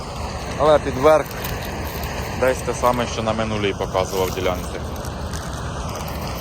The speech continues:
Такі недогончики трошки, мабуть, також затягують на дно.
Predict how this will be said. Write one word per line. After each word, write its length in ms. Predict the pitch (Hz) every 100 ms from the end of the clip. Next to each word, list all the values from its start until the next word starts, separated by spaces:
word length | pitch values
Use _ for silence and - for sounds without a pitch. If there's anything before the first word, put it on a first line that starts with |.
| -
Такі 180 | 139 143
недогончики 720 | 139 131 139 143 127 117 113
трошки, 360 | 110 120 - 117
мабуть, 360 | 117 113 110
також 280 | 123 - 107
затягують 600 | 104 95 104 98 98 -
на 80 | 104
дно. 260 | 101 101